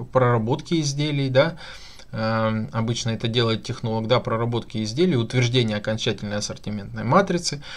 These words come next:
После этого там примерно пять-шесть дней идет непосредственно обучение, то есть как делать этот ассортимент, что именно применяем,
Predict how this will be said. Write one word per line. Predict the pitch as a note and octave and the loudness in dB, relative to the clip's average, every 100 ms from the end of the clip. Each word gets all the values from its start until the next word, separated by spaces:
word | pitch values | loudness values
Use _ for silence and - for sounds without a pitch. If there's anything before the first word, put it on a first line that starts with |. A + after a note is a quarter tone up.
| - - | -16 -2
После | E3+ F#3 D#3 C#3+ | 4 6 6 2
этого | - C3 B2+ G#2 G2+ A2+ - - - | 4 2 2 -2 -4 -8 -14 -18 -8
там | G#2+ G#2+ - | -6 -8 -6
примерно | A#2 A2+ A#2 A2 G#2 | -2 0 2 0 0
пять-шесть | A#2+ A2+ - A#2 G#2+ | 0 0 0 -2 0
дней | A#2 A2 | -2 0
идет | A2+ G#2+ | -2 -2
непосредственно | A2+ B2+ B2+ B2+ A#2 A2+ G2+ | 0 2 2 2 0 -2 -2
обучение, | A2+ B2 A#2+ A2+ A#2 | 0 2 2 2 0
то | A2+ A2+ | -2 -4
есть | A2 - | -4 0
как | A#2+ A#2+ A#2 | 4 4 4
делать | A#2 A#2 A2 | 2 2 2
этот | A2 A2+ G2+ | -2 -4 -6
ассортимент, | A2 A2+ - G#2+ G#2+ G#2+ G#2+ | -4 -4 -6 -8 -6 -6 -6
что | - B2 | 0 2
именно | A#2+ A2+ A2 | 2 2 -2
применяем, | G#2 A2+ A2 A2 C3+ B2+ B2 | -4 -4 -2 2 4 4 0